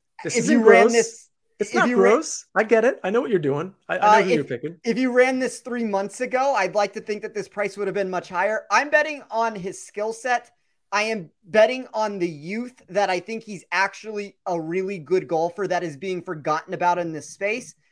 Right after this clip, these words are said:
Speaker 2: I don't know what I'm exactly expecting from him when it comes to his equity to win this tournament. I don't think he's going to win. I don't think he can win. But if he can come top twenty at sub five percent ownership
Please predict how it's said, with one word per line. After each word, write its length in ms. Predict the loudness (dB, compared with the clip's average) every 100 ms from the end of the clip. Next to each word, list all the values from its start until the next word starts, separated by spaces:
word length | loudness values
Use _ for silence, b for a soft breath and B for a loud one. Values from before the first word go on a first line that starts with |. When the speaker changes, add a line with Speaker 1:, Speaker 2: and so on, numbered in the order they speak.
| _ _
Speaker 2:
I 100 | 2
don't 120 | 2 4
know 80 | 2
what 240 | 4 4
I'm 140 | 4
exactly 480 | 0 0 0 0 -6
expecting 640 | -8 -10 -6 -6 -6 -10
from 180 | -8 -8
him 300 | -6 -8 -12
when 180 | -6 -6
it 140 | -6 -8
comes 320 | -8 -8 -10
to 140 | -4
his 240 | -4 -4 -6
equity 380 | -6 -6 -12 -10
to 120 | -8
win 220 | -4 -4 -6
this 120 | -8
tournament. 400 | -10 -6 -8 -4
I 60 |
don't 240 | -2 -4 -4
think 140 | -12
he's 180 | -12 -12
going 240 | -10 -10 -10
to 80 | -8
win. 240 | -6 -4
I 40 | -4
don't 160 | -4
think 140 | -8 -18
he 80 |
can 380 | -18 -8 -8 -4
win. 260 | -6 -6 -10 _ _ _ _ -2
But 120 | 0
if 100 | 0
he 80 | -2
can 160 | -6
come 260 | -4 -4 -4
top 300 | -2 -4 -4
twenty 540 | -6 -4 -2 -4 -8 _ _ -4
at 200 | -2 -2
sub 320 | 0 2 2
five 340 | 0 2 2 0
percent 320 | -8 -2 0
ownership 520 | 0 -4 -4 -2 -4